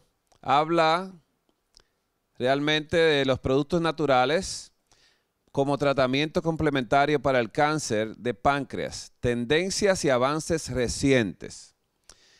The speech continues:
Qué bueno que dice recientes, porque este estudio fue publicado el veintitrés de enero del dos mil diecisiete, completamente, ¿no? Aceptado en el dos mil dieciséis, pero publicado en dos mil diecisiete.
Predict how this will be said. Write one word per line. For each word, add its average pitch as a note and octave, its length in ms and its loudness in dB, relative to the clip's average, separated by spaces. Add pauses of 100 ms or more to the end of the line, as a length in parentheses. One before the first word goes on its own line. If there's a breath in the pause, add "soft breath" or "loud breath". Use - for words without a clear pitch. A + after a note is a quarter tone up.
(460 soft breath)
Qué C#3 100 -4
bueno E3+ 260 0
que - 100 2
dice D#3+ 260 2
recientes, C#3 640 0
porque A2 320 -6
este C#3 160 -2
estudio D3+ 400 2
fue C#3+ 160 0
publicado C#3+ 800 0 (300 soft breath)
el A#2 200 0
veintitrés B2+ 480 0
de D#3 80 4
enero D3 340 2
del B2+ 120 0
dos A2+ 120 0
mil B2+ 160 -4
diecisiete, A2 640 -4 (1120)
completamente, G2+ 720 -8 (1400)
¿no? C3 320 -16
Aceptado D3+ 800 0
en E3 60 2
el D3 80 -2
dos C3 120 0
mil C3 140 0
dieciséis, A2 500 2
pero G#2 260 0
publicado A2+ 720 0
en G2 60 -4
dos F#2+ 160 -4
mil G2 160 -6
diecisiete. - 560 -10